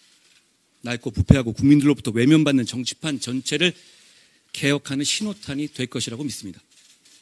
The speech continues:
고대부터 현대까지, 음, 정치에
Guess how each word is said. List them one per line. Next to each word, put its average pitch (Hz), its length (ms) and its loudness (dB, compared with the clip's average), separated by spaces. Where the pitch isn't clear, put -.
고대부터 180 480 -2
현대까지, 170 580 2
음, 110 340 -8
정치에 135 560 -4